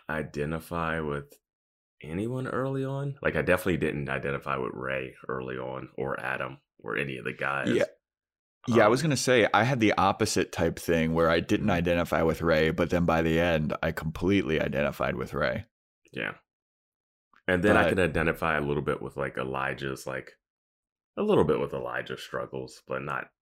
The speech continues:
Speaker 1: too
Speaker 2: Mm.
Speaker 1: much. Um, I identified a lot with Fran when he first met the girls.
Speaker 2: Mm-hmm.
Speaker 1: <laughs> I was like, "Get
Speaker 2: Mm-hmm.
Speaker 1: away. <laughs> Get away."
Speaker 2: Yeah.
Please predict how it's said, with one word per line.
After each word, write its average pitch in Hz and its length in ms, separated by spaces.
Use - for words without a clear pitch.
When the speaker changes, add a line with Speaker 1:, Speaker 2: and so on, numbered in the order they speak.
Speaker 1:
too 110 100
Speaker 2:
Mm. 101 160
Speaker 1:
much. - 540
Um, 65 400
I 85 160
identified 82 500
a 67 80
lot 71 420
with - 180
Fran 73 440
when 65 120
he 69 100
first 71 280
met 62 240
the 82 80
girls. 104 460
Speaker 2:
Mm-hmm. 95 380
Speaker 1:
<laughs> - 160
I - 280
was 98 100
like, 107 160
"Get 117 100
Speaker 2:
Mm-hmm. - 80
Speaker 1:
away. 110 320
<laughs> - 140
Get - 180
away." 101 160
Speaker 2:
Yeah. 90 240